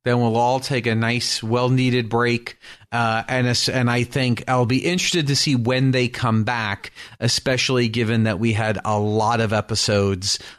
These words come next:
uh, you know, in, uh, you know, uh, you know, upfront pre-election. So we, we could be off for a couple of weeks. I, I will suspect we will certainly be off three weeks. Um, we could maybe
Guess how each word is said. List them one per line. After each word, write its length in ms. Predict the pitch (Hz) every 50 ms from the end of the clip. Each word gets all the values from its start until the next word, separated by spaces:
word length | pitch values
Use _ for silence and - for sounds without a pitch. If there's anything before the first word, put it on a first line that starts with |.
| _ _
uh, 480 | - 107 107 104 98 98 95 98 98 - -
you 140 | 117 117 107
know, 240 | 104 98 98 101
in, 420 | - - 113 107 104 101 104 101 101
uh, 460 | 98 95 92 92 90 92 92 95 - -
you 140 | 113 110 101
know, 260 | 101 98 98 98 87
uh, 300 | 76 104 104 101 101 98
you 100 | 98 113
know, 160 | 107 104 98 -
upfront 600 | - 113 - - - - 120 113 110 101 95 -
pre-election. 800 | - - 123 117 107 101 95 98 98 - - - 101 95 95 95
So 320 | - - - 107 104 101 98
we, 280 | 95 101 104 107 87
we 160 | 95 117 117
could 240 | 107 - 147 143 131
be 120 | 131 131 127
off 240 | 120 120 123 -
for 600 | - - - 120 120 123 127 131 131 127 127 131
a 20 | 131
couple 300 | 131 - 147 139 143 135
of 60 | 131
weeks. 140 | 147 131 -
I, 200 | 117 120 110 104 95 -
I 160 | 110 117 117
will 240 | 110 98 113 117 113
suspect 640 | - - 113 - - 135 127 127 - - - - - - - - - _ 120
we 100 | 123 123
will 180 | 117 117 117
certainly 440 | 113 - - 165 170 160 156 151 143
be 180 | 131 135 127 120
off 220 | 117 110 - -
three 320 | - - 117 113 123 135
weeks. 600 | 147 165 196 220 233 233 - - - - - - -
Um, 320 | 123 117 113 113 113 110 107
we 140 | 110 107
could 360 | 101 - - - 139 131 127 123 - 110 135
maybe 380 | 117 113 110 113 113 113 117